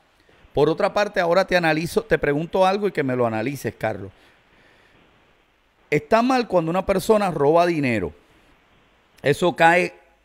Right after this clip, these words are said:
mal. Y, y, y aquí hubo gente que robó dinero del gobierno de Puerto Rico y hubo dos casos de personas que robaron dinero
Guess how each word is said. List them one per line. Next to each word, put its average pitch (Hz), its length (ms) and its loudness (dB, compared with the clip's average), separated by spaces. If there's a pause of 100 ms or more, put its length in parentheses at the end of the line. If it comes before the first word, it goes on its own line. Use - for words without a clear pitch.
(220)
mal. 127 460 2 (840)
Y, 139 300 -8
y, 139 360 -4 (160)
y 147 160 2
aquí 185 600 2 (840)
hubo 175 340 6
gente 190 420 0
que 117 160 -2
robó 113 420 0
dinero 175 580 0 (1800)
del 120 240 0
gobierno 151 560 4
de 190 80 0
Puerto 185 360 -2
Rico 185 480 -6 (640)
y 135 160 4
hubo 185 320 6
dos 196 300 2 (100)
casos 196 720 -2 (560)
de 127 160 4
personas 180 540 0
que 135 160 -4
robaron 123 520 -2
dinero 170 540 0